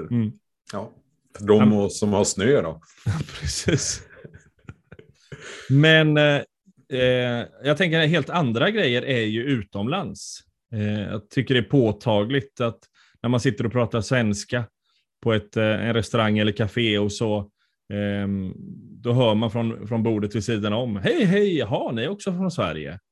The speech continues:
Speaker 1: Och så har man, och, och det intressanta där är att det är ju människor som man hemma vid på en restaurang aldrig hade börjat prata med.
Speaker 2: Nej.
Speaker 1: Men just för att vi är någon annanstans så, så blir det direkt ett samtal och direkt är man,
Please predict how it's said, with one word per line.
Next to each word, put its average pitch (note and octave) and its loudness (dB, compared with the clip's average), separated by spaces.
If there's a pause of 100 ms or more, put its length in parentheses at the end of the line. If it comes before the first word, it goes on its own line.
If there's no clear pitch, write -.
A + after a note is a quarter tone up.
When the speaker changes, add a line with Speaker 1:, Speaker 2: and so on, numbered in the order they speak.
(220)
Speaker 1:
Och B2 2
så C3 2
har A#2+ 4
man, G#2 4 (340)
och, C#3+ 2
och D#3 4
det D#3+ 6
intressanta D#3+ 0
där D#3 2
är A#2 4
att G#2+ -2
det C3+ 0
är - 2
ju C3+ 0
människor C#3+ -4
som B2+ -6
man B2+ -2
hemma A#2 0
vid D#3 -4
på D#3 -4
en D3+ 0
restaurang A2+ -2
aldrig A2 -2
hade F#3 -4
börjat E3+ -4
prata G2+ -6
med. D#2 -14 (520)
Speaker 2:
Nej. E2+ -12 (480)
Speaker 1:
Men B2 4
just D3 2
för - -2
att - -2
vi A2+ 2
är C3 -2
någon - -10
annanstans A2+ -4
så, A2 -4
så G#2+ 0
blir A2 2
det G#2+ -2
direkt A#2+ -2
ett A2+ -10
samtal G2 -2
och G2 0
direkt B2 -2
är G2 -2
man, F#2 -2